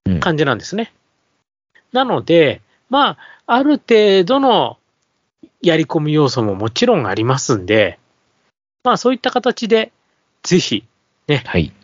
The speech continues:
Speaker 1: 今こそ、アームズ遊んでみるのもいいんじゃないかな、っていうふうに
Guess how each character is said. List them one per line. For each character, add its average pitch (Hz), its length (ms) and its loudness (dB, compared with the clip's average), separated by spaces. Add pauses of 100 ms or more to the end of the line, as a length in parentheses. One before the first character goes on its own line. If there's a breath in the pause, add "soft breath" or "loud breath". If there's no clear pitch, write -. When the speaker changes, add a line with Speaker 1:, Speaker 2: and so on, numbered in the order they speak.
(600)
Speaker 1:
今 277 360 2
こ 285 180 -2
そ、 190 200 0 (1080)
ア 139 220 -2
ー - 20 -8
ム 113 120 -10
ズ - 200 -16 (140)
遊 120 220 -4
ん 120 40 0
で 120 100 2
み 113 80 0
る 107 100 -4
の 98 80 -6
も 92 160 -14
い 131 80 -8
い - 40 -6
ん 117 40 -6
じ 104 80 -2
ゃ 98 40 -2
な 101 120 -4
い 90 60 -10
か 92 120 -10
な、 85 100 -8
っ - 20 -10 (500)
て 277 100 2
い 285 40 6
う 226 40 4
ふ 285 60 2
う 277 80 4
に 151 160 -2